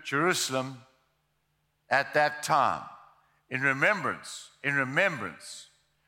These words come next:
of the giving of the law of Moses, in remembrance of Moses receiving the Ten Commandments on that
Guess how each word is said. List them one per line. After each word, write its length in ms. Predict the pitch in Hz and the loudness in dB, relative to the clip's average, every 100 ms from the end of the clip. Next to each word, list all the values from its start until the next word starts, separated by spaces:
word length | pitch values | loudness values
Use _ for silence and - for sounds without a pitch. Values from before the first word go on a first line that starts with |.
| _ _ - | _ _ 4
of 360 | 170 135 80 - - - _ _ | 6 6 4 -4 -18 -20 _ _
the 120 | 123 | -6
giving 420 | 135 156 170 180 175 | 0 2 4 4 4
of 140 | 156 | 2
the 100 | 147 | 2
law 180 | 147 170 | 4 4
of 100 | 143 | 6
Moses, 540 | 151 135 - - - - _ _ _ _ - | 4 4 0 -12 -18 -20 _ _ _ _ -4
in 120 | 139 | 0
remembrance 640 | 147 156 208 175 131 - - - | 2 2 2 2 0 -4 -6 2
of 240 | 139 147 120 127 - | 4 4 0 -12 -2
Moses 520 | 131 170 175 160 180 | 4 4 4 -2 -6
receiving 520 | 156 - 175 170 165 | -6 -4 -2 -2 -2
the 100 | 147 | -6
Ten 260 | 139 160 160 | -2 -4 -2
Commandments 720 | 147 151 165 147 104 101 - - _ - _ | -4 2 4 4 -2 -8 -14 -18 _ -20 _
on 360 | - 143 143 131 | 4 4 2 0
that 340 | 143 147 147 | 2 2 0